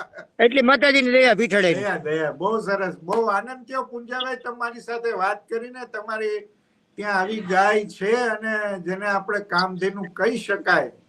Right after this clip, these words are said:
Speaker 2: એવી આ
Speaker 1: હા.
Speaker 2: ગાય છે. પણ આના વિશે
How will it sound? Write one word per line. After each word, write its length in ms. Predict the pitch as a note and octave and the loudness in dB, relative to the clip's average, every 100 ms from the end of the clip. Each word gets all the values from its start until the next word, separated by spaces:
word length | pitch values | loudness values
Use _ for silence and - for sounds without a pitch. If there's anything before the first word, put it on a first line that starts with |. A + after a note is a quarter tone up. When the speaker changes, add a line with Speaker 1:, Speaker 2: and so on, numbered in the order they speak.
| _ _ _ _ _ | _ _ _ _ _
Speaker 2:
એવી 300 | G#3+ A#3+ G#3+ | 4 6 10
આ 60 | E3 | 8
Speaker 1:
હા. 60 | |
Speaker 2:
ગાય 60 | E3+ | 8
છે. 380 | - _ A#3 A#3 | 2 _ 0 2
પણ 140 | C4+ | 2
આના 240 | B3 B3+ B3 | 0 2 0
વિશે 420 | A#3 A3 A#3+ | 0 2 2